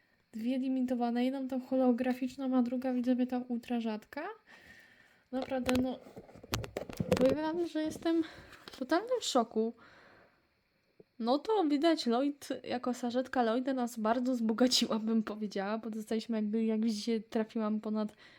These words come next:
dwie limitowane i drugą trafiłam, gdzie ultra nie i wygląda naprawdę spoko. W sumie jeszcze jakby bang było, że, widzowie, tu by był Lloyd zamiast Nii, to jeszcze by pasowało.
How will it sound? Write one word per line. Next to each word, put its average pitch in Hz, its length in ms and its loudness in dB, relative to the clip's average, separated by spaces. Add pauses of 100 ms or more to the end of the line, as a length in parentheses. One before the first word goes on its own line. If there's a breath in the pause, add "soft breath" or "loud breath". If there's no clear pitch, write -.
(120 loud breath)
dwie 220 460 2
limitowane 220 760 0
i 226 40 -2
drugą 226 440 -4
trafiłam, 214 500 -6
gdzie 208 320 -4 (320)
ultra 226 360 0
nie 185 680 0
i 180 40 -6
wygląda 185 320 -6
naprawdę 185 400 -6
spoko. 190 540 -2 (1600 soft breath)
W - 60 -12
sumie 440 260 0 (180)
jeszcze 302 360 4
jakby 254 360 2
bang 277 420 4
było, 269 340 0
że, 262 260 2 (220 loud breath)
widzowie, 240 300 0
tu 247 120 -4
by 226 200 -2
był 240 300 2
Lloyd 320 380 2
zamiast 226 400 0
Nii, 233 400 2 (140)
to 349 100 2 (120)
jeszcze 285 320 4
by 262 140 0
pasowało. 214 760 -4